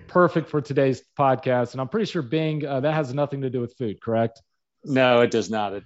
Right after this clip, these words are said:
Speaker 2: uh,
Speaker 1: <laughs>
Speaker 2: makes, it's for the fact that I wore a Google shirt to my first workout, and the s-, smart Alex in the fort, uh, thought that I, I thought I was good as Google, but I really was just Bing. So, uh, they, they were going down a much worse path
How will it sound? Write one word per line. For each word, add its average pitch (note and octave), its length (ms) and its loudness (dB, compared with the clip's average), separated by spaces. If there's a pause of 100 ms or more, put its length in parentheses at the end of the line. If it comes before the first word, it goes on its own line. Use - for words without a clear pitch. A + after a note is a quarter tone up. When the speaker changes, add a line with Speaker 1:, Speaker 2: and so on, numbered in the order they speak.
Speaker 2:
uh, A2+ 180 2
Speaker 1:
<laughs> A2 60 -2
Speaker 2:
makes, A#2 260 0
it's C#3+ 140 -4
for - 80 -4
the B2 80 0
fact B2+ 260 0
that A#2 180 0
I A2+ 60 2
wore A2 320 0
a G2+ 80 -4
Google A2 300 -2
shirt A2 380 -6
to - 60 -20
my G#2+ 120 -4
first - 420 -4
workout, B2 540 0
and A2 200 -4
the G#2+ 100 -2
s-, - 280 -4 (100)
smart A#2+ 320 0
Alex G#2 380 0
in G#2+ 140 -4
the G#2 60 -6 (120)
fort, A2 340 2 (380)
uh, A2 160 -2
thought B2+ 280 2
that A#2 120 4
I, A2 260 2
I A#2+ 140 0
thought C3 240 4
I A#2 60 4
was G#2+ 160 0
good A#2+ 180 2
as G#2 160 0
Google, A2 380 0
but G#2 120 -4
I G#2 60 -4
really G#2+ 240 -2
was G2+ 160 -10
just F#2+ 160 -12
Bing. G2+ 300 -4 (100)
So, G#2 400 0
uh, G2 180 0 (380)
they, C#3 140 6
they D3 100 6
were D3+ 140 6
going D3+ 260 4
down C3+ 180 2
a B2+ 60 -4
much A#2+ 300 -8 (100)
worse A#2 420 -6
path A2 380 -6